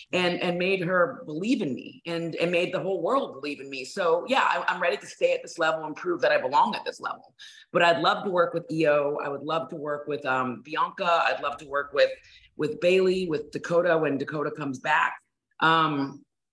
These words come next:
and, you know, somebody that's really impressed me, um, you know, I, I love working with Cora Jade at N X T. Um, I, I love her character development and, like, how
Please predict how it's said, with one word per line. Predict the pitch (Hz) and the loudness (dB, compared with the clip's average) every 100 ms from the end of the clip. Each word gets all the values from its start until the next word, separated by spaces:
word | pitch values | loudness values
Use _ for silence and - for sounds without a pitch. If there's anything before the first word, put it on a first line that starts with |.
| _ _ _ | _ _ _
and, | - 190 | -2 2
you | |
know, | 185 | 2
somebody | 180 196 175 185 | 2 0 2 4
that's | 170 160 | 2 2
really | 160 170 | 2 2
impressed | 147 156 151 - | 0 -2 -4 -4
me, | 156 151 - | -2 -2 -2
um, | 147 139 135 135 131 | 0 0 -2 -6 -8
you | 156 | -4
know, | 147 139 | -2 0
I, | 151 | 0
I | |
love | 147 151 151 - - | 2 2 2 -4 -6
working | 151 151 156 | -4 -4 -4
with | 131 | -6
Cora | - 170 156 | -4 -4 -2
Jade | 151 147 160 185 | 0 0 0 -2
at | 165 | 0
N | 147 | -2
X | 156 - - | -4 -10 -10
T. | 165 175 214 - - - - | -8 -6 -8 -10 -18 -12 0
Um, | 156 151 151 147 | 4 4 2 0
I, | 156 151 | -2 -2
I | 156 | 0
love | 147 156 165 151 | 2 2 2 2
her | 151 | -2
character | 139 151 151 147 165 | -6 -2 0 0 -6
development | 135 147 156 160 156 151 147 | -2 0 0 -2 -4 -6 -8
and, | 143 | -10
like, | 127 123 123 | -6 -4 2
how | 147 147 | 2 2